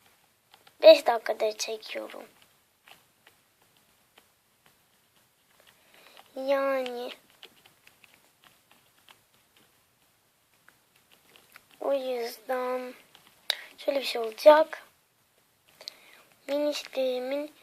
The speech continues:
yerlerinin olduğu yeri göstereceğim. Ama videodaymış gibi değil, rahat rahat. Of, video bitti. Şimdi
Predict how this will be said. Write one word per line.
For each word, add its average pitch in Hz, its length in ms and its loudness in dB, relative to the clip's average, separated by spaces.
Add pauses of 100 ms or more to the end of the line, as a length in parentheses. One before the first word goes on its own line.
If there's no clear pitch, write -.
(260)
yerlerinin 254 1000 2 (380)
olduğu 240 500 0
yeri 262 300 -4
göstereceğim. 240 800 -2 (440)
Ama 311 200 2
videodaymış 233 680 -6
gibi - 340 -14
değil, 240 340 -6
rahat - 420 -2
rahat. - 240 -16 (1300)
Of, - 520 2
video 226 340 -6
bitti. - 320 -16
Şimdi 226 640 -8